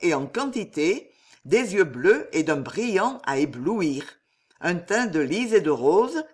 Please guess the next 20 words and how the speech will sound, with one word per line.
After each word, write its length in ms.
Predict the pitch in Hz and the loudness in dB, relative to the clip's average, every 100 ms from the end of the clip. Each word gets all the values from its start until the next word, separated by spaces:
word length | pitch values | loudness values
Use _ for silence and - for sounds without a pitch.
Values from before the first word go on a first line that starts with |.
| _ | _
comme 200 | 226 220 | 0 0
on 80 | 185 | 0
disait 400 | 160 156 151 147 | -4 -2 -2 -2
alors, 480 | 123 123 190 320 - - _ _ | -2 0 0 -2 -8 -20 _ _
et 160 | 220 233 | -2 0
comme 300 | 220 196 156 | -2 -2 -2
quelques-uns 640 | 240 254 - 196 143 175 | -4 -4 0 0 0 -2
disent 380 | 226 170 247 247 240 | -4 -6 -6 -4 -4
encore 420 | 185 165 160 226 | -4 -2 -4 0
de 120 | 214 | 0
nos 180 | 175 143 | 0 -4
jours. 460 | 123 113 117 - _ _ _ _ _ _ _ _ _ _ _ _ _ - | -4 -8 -8 -14 _ _ _ _ _ _ _ _ _ _ _ _ _ -4
Porcher 360 | 254 - - | -4 -4 -4
a 200 | 269 226 | 0 2
loué 320 | 160 175 196 240 | 2 6 6 6
les 180 | 180 | 4
cheveux 460 | 156 - 185 233 175 | 0 -4 -2 -2 -2
et 80 | 156 | 0
les 280 | 139 120 127 | -2 -4 0
yeux, 300 | 180 294 | 0 0